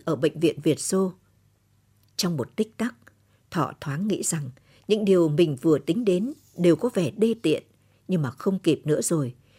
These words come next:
Đôi chân rất nặng nề đưa anh tới phòng thường trực nhanh hơn mọi quyết định.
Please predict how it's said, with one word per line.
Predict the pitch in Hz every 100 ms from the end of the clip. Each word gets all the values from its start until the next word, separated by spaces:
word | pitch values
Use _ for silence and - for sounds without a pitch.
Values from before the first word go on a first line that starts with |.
| _
Đôi | 185 180
chân | 175 180 185
rất | 277 -
nặng | 160 -
nề | 151 139 113
đưa | 185 196
anh | 190 180
tới | 165 233
phòng | - 143 120
thường | 135 120
trực | 139 -
nhanh | 156 190 180 170
hơn | 196 165
mọi | 143 -
quyết | 233 -
định. | 135